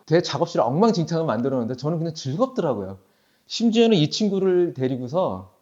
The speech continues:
여행도 간 적이 있었어요. 저희 개는 안 데려가고. 저희 개는 이제 아무래도 성격상 남을 좀 배척하는 성향이 있어서, 어, 개를 좀 데려가고 싶은데 이 친구를, 남의 개를 데려간 적도 있거든요. 그래서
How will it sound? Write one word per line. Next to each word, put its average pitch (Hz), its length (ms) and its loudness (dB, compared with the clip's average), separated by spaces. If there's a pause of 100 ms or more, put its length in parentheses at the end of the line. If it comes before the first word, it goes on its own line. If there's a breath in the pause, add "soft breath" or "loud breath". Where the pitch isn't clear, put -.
(120)
여행도 226 460 4
간 156 240 0
적이 151 180 -2
있었어요. 135 460 -2
저희 139 240 2
개는 143 220 4
안 98 180 0
데려가고. 95 560 -2 (640 soft breath)
저희 120 260 4
개는 120 420 4
이제 110 180 -6
아무래도 107 520 0
성격상 135 840 0 (100)
남을 110 260 2
좀 104 160 0
배척하는 139 680 0
성향이 123 340 2
있어서, 107 480 -2 (420 soft breath)
어, 208 160 0
개를 175 280 -2
좀 175 100 -4
데려가고 147 340 -2
싶은데 165 480 -6 (760)
이 127 80 -10
친구를, 151 360 0
남의 120 280 -2
개를 123 200 -2
데려간 127 360 -4
적도 - 320 -10
있거든요. 110 520 -14 (360 soft breath)
그래서 165 180 2